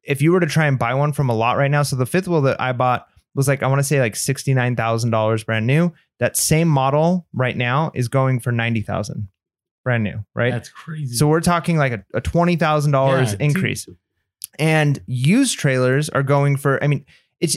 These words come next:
Speaker 1: insane how many people, 'cause what's happening is right now, a lot of people are selling their homes 'cause the market's so high. A lot of people are moving into fifth wheels. Other people are,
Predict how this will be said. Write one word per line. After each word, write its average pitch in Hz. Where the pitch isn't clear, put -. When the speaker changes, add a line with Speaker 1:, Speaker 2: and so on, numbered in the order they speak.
Speaker 1:
insane 170
how 156
many 151
people, 131
'cause 120
what's 135
happening 170
is 127
right 143
now, 139
a -
lot 127
of 127
people 131
are 120
selling 131
their 160
homes 139
'cause 127
the 123
market's 117
so 147
high. 113
A 110
lot 117
of 120
people 123
are 117
moving 123
into 143
fifth 123
wheels. 117
Other 160
people 143
are, 117